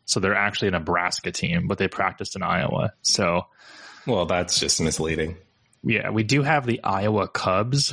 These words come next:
Speaker 1: which is, like, a semi-pro feeder baseball team.
Speaker 2: Yeah, it's a semi-pro
Speaker 1: for
Speaker 2: though, right? Not
Speaker 1: the
Speaker 2: pro.
Speaker 1: Chicago team. Yeah, there, there is no pro that I'm a-, well, oh, uh, I think we do have a pro arena football team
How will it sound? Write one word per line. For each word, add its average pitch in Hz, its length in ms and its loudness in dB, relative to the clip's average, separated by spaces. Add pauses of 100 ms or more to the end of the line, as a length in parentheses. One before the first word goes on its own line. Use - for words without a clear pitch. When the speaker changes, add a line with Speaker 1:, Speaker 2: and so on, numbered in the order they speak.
Speaker 1:
which 113 240 -2
is, 92 100 0
like, 90 160 0
a 92 60 0
semi-pro 98 640 0
feeder 98 520 0
baseball 95 580 0
team. 139 420 2 (340)
Speaker 2:
Yeah, 90 100 0
it's 98 100 2
a 104 40 2
semi-pro 98 520 2
Speaker 1:
for 87 60 0
Speaker 2:
though, 78 120 -4
right? 80 240 0
Not 82 160 0
Speaker 1:
the 123 120 0
Speaker 2:
pro. 110 120 2
Speaker 1:
Chicago 92 340 0
team. - 220 -10
Yeah, 92 320 4
there, 104 220 0
there 120 220 2
is 123 200 2
no 92 480 4
pro - 920 0
that - 140 0
I'm 98 100 -2
a-, 95 100 -2
well, 135 260 0 (440)
oh, 117 40 4
uh, 113 320 4
I 101 60 -2
think 151 140 0
we 160 220 0 (220)
do 107 200 2
have 110 140 -2
a 92 60 0
pro 92 920 2 (420)
arena 98 480 2
football 90 380 -2
team 85 340 -4